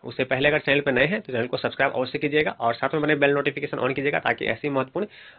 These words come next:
और इग्नो से संबंधित संपूर्ण जानकारी आपको समय पर मिलती रहे। तो चलिए बात करते हैं कि मान लीजिए इग्नो का exam आपने दिया, खासकर ऐसे student जिनका भी दिसंबर में exam उन्होंने दिया है और क्योंकि result आने आरंभ हो गए हैं,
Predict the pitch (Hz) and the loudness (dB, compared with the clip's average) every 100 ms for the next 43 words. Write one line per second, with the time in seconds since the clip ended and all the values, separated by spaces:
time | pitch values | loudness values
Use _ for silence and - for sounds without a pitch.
0 | - 120 131 123 147 139 151 131 131 160 | -2 0 0 0 0 0 0 2 2 2
1 | 135 135 143 135 131 131 - - 120 123 | 0 0 2 2 2 2 0 -2 0 2
2 | - - - - 139 143 127 101 98 - | 0 -2 -16 0 2 4 4 0 -4 -14
3 | - - - 160 170 202 151 160 - 175 | -20 -16 -2 2 6 6 6 2 0 -2
4 | 170 180 185 - 131 131 160 165 143 151 | -2 -4 -8 -2 2 4 4 2 2 4
5 | 165 160 170 165 123 143 139 139 123 117 | 4 4 4 4 2 4 4 4 4 2
6 | 131 143 - 165 - - - 127 165 - | 2 -2 0 -2 -4 -12 -4 0 2 4
7 | 170 151 139 147 151 143 135 135 151 175 | 4 4 2 2 0 -2 -2 0 2 0
8 | _ _ _ _ - 139 120 135 151 - | _ _ _ _ -4 -2 2 2 0 -6
9 | _ 131 139 120 131 135 190 _ - - | _ 0 0 2 2 0 -4 _ -20 -20
10 | _ 123 143 156 139 135 120 127 139 156 | _ 0 0 0 -8 -6 -4 2 4 4
11 | 131 147 - 123 147 147 156 147 185 | 2 2 2 2 2 -2 -2 -2 -4